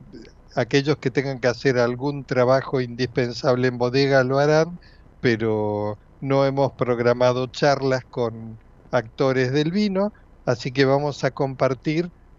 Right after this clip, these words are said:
algunas de las novedades. No todas son rosas, no todas son maravillosas. Eh, el mundo del vino suele asociarse con mucho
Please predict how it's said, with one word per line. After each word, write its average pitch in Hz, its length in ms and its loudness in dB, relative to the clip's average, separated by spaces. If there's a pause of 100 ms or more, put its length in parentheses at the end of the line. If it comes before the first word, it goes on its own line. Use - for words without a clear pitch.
algunas 156 600 0
de 151 100 2
las 135 220 0
novedades. 170 880 0 (380)
No 147 340 0
todas 147 420 0
son 139 300 -4
rosas, 185 640 -2 (340)
no 139 300 2
todas 135 460 2
son 127 560 -2 (520)
maravillosas. 131 1200 0 (440)
Eh, 113 800 0 (120)
el 117 320 2
mundo 139 320 2
del 127 180 4
vino 143 400 2
suele 127 320 0
asociarse 131 680 -2
con 120 200 -4
mucho 120 640 -2